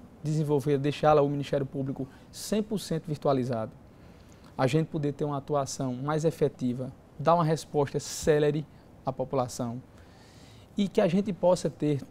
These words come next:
todos os órgãos agindo de forma integrada, com muita responsabilidade,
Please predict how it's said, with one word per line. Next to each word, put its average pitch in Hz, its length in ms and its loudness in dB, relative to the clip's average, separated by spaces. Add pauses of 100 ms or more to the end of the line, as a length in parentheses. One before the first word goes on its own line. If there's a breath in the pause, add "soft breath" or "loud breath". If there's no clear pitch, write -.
todos 233 240 10
os 180 180 0
órgãos 156 320 2
agindo 143 380 2
de 143 80 -4
forma 139 320 0
integrada, 123 580 0 (220)
com 180 120 2
muita 226 360 4
responsabilidade, 143 960 0